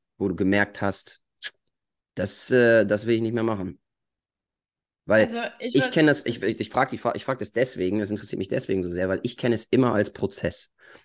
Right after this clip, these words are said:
Speaker 1: Also bei mir ist es nie so, oder s-, ich kann mich nicht daran zurückerinnern, dass es Momente gab, wo ich, äh, ja, wobei, stimmt nicht ganz. Es gibt so ein, zwei Sachen im Leben,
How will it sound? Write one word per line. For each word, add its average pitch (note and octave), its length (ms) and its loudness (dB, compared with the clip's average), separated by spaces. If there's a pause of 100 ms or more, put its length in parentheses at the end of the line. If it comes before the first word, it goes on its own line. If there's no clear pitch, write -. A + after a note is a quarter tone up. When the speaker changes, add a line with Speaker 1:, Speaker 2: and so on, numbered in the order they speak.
(120)
Speaker 1:
Also E2 200 0
bei G2 120 6
mir A#2 160 8
ist C3+ 140 2
es - 160 -4
nie C3 340 4
so, F#2 440 -2 (420)
oder G2 260 2
s-, F#2 220 -6 (200)
ich - 380 -10
kann C3+ 160 2
mich C3+ 120 4
nicht C#3+ 140 0
daran B2 180 2
zurückerinnern, F#2+ 580 2
dass F#2+ 160 -4
es F#2+ 140 -6
Momente G2 480 2
gab, F#2 260 -4
wo F2 140 -2
ich, - 260 -12
äh, E2+ 160 -4
ja, C#3+ 480 -2
wobei, A#2 280 0
stimmt - 240 -2
nicht A2+ 100 -10
ganz. F2+ 120 -6
Es - 40 -16
gibt A2 120 -6
so A2+ 100 -2
ein, A2+ 180 -2
zwei G#2 200 -2
Sachen G#2+ 280 -2
im G2 100 -2
Leben, F#2+ 340 0